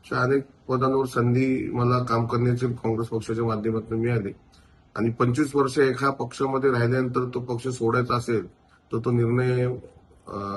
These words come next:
लहान नसतो, छोटा निर्णय नाही तो. पण तरी पण आता काही वेळेस निर्णय घ्यावे लागतात, म्हणून आता इतरांच्याही मतांचा माझा जसा त्यांनी आतापर्यंत सन्मान केला, जे मी सांगितलं ते केलं, आता त्यांचाही विचार करण्याची वेळ आली आहे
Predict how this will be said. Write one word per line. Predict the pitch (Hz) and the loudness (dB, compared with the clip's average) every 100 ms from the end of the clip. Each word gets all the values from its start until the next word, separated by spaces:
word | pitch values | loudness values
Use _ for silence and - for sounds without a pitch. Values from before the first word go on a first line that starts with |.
| 98 95 | -8 -6
लहान | 92 120 135 | 2 4 4
नसतो, | 127 117 90 - _ - | 2 0 -6 -8 _ -4
छोटा | 110 120 | 0 2
निर्णय | 117 117 123 | 2 2 0
नाही | 120 117 | 0 -2
तो. | - - _ _ _ _ - | -4 -16 _ _ _ _ -8
पण | 120 123 | -4 2
तरी | 147 | 4
पण | 165 160 | 4 4
आता | 147 156 | 4 4
काही | 151 - - 135 | 2 0 2 4
वेळेस | 147 151 139 | 4 2 0
निर्णय | 143 135 131 | 0 0 0
घ्यावे | 120 131 | 2 2
लागतात, | 131 120 123 | 0 -2 -4
म्हणून | 117 120 123 | -2 -2 0
आता | 120 123 123 123 - - - _ _ - - | 0 -2 -4 -6 -16 -20 -20 _ _ -12 -4
इतरांच्याही | 107 143 147 143 165 | 4 6 6 6 6
मतांचा | 156 143 147 143 151 | 6 6 2 4 6
माझा | 143 135 139 143 | 6 6 6 4
जसा | 131 147 | 2 0
त्यांनी | 143 143 | 2 2
आतापर्यंत | 135 127 139 139 139 | 2 0 -4 -2 -4
सन्मान | 123 123 131 131 | -2 2 2 2
केला, | 120 113 104 | 0 0 0
जे | 104 120 | 0 0
मी | 123 | 0
सांगितलं | 123 123 120 120 | 0 -2 0 0
ते | 120 120 | -2 -4
केलं, | 113 107 | -4 -2
आता | 104 113 | -2 -4
त्यांचाही | 113 110 110 123 127 | -6 -4 -2 0 0
विचार | 120 117 123 | 0 -2 -4
करण्याची | 123 117 117 123 | -4 -4 -4 -2
वेळ | 120 123 | 0 0
आली | 120 117 | 0 -4
आहे | - | -6